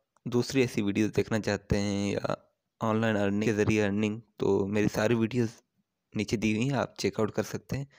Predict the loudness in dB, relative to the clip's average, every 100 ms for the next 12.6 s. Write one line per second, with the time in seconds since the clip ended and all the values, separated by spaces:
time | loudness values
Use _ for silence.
0 | -20 -20 -20 _ _ -2 0 0 -2 -2
1 | 0 0 0 0 -2 -4 -2 -2 -4 -10
2 | -10 -4 -4 -2 -6 -2 0 2 0 0
3 | -2 -4 _ -4 -2 -2 -4 -2 0 0
4 | -2 -6 -6 -6 -2 -2 -2 -4 -2 0
5 | 2 2 0 0 -2 0 0 0 -2 -2
6 | -6 -4 -8 -8 _ _ _ _ _ _
7 | -8 -6 -6 -10 -14 _ -8 -4 0 -2
8 | -2 -6 -8 _ _ _ _ _ _ -8
9 | -4 0 0 0 -2 -4 -4 -4 -6 -8
10 | _ _ _ _ _ _ _ _ -20 _
11 | _ 0 2 2 0 -2 0 0 0 -2
12 | 0 0 0 -4 -2 -2